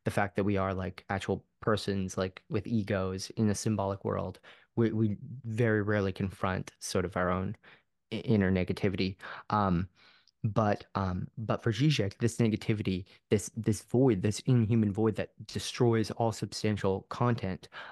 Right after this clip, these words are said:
um, it is, uh, it is p-, actualized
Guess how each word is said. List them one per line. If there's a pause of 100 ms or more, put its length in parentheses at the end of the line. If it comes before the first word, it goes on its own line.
um, (360)
it
is, (140)
uh, (320)
it
is
p-, (300)
actualized